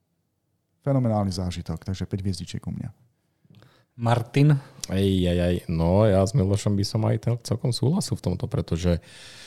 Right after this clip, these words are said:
Speaker 3: Infinite War je, sú prví an-, Avengery na steroidoch. Proste to je akcia, non-stop akcia. Toto proste chcem od komiksového filmu. Proste, keď tam má byť akcia, tak proste takto. Tam sa striedajú scény na rôznych miestach, na rôznych planetách a každá je veľmi zaujímavá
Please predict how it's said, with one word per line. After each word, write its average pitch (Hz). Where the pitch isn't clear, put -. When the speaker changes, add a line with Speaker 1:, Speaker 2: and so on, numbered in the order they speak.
Speaker 3:
Infinite 127
War 113
je, 95
sú 95
prví 120
an-, 101
Avengery 101
na 90
steroidoch. 90
Proste 85
to -
je 90
akcia, 101
non-stop 104
akcia. 95
Toto 110
proste 98
chcem 95
od 92
komiksového 95
filmu. 92
Proste, 85
keď 85
tam 92
má 90
byť 90
akcia, 90
tak 82
proste -
takto. -
Tam 80
sa 85
striedajú 90
scény 92
na 90
rôznych 92
miestach, 95
na 92
rôznych 90
planetách 90
a 82
každá 92
je 87
veľmi 90
zaujímavá 87